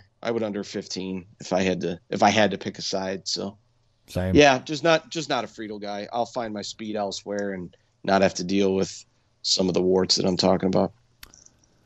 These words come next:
Speaker 2: The next grouping here are guys we do like.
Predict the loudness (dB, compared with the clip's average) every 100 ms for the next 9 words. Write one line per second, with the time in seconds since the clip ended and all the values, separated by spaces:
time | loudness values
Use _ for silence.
0 | _ _ _ _ _ _ -6 0 2 0
1 | 0 4 4 4 2 2 2 2 2 2
2 | 2 2 4 8 8 6 0 -6